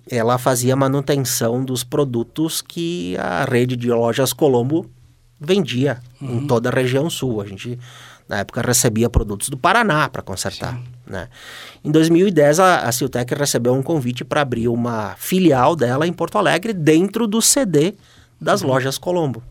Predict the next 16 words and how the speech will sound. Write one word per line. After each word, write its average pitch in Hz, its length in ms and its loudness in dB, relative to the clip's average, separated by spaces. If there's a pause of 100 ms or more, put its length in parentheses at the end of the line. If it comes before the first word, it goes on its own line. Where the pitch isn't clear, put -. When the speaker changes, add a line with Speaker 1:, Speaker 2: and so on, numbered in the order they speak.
(140)
Speaker 1:
né? 107 260 -10 (600)
Então, 170 260 4
o 190 60 4
que 208 140 -6
que 214 240 -2
fazia? 139 600 0 (460)
É, 123 560 0
nesse 143 240 0
período, 147 800 2
eu 110 100 -8
fiquei 127 720 -6 (520)
dois 127 380 4
anos 135 300 4
e 120 40 -2
pouco, 127 520 0
eu 120 200 -2